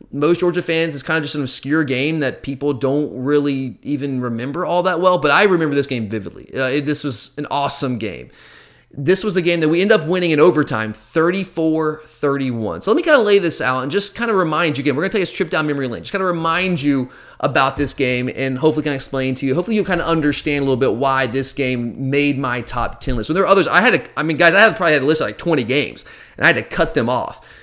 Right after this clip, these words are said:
So this one actually just barely ended up making the list, but I felt like this one had to sneak in there some way, somehow.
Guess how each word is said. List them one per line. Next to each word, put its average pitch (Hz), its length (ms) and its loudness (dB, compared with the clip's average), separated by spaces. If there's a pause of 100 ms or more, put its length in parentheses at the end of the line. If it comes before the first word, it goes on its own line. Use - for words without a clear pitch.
(140)
So - 180 0
this 233 220 6
one 262 120 2
actually 190 360 2
just 147 420 0
barely 208 380 2
ended 185 180 2
up - 40 -4
making 151 240 0
the 143 100 0
list, 120 360 2
but 131 120 2
I 120 40 2
felt 180 180 4
like 151 60 -2
this 156 200 -2
one 147 160 -2
had 165 760 0
to 156 100 -6
sneak 143 300 -2
in 143 160 2
there 131 160 -2
some 131 320 -2
way, 123 160 0
somehow. 101 540 -6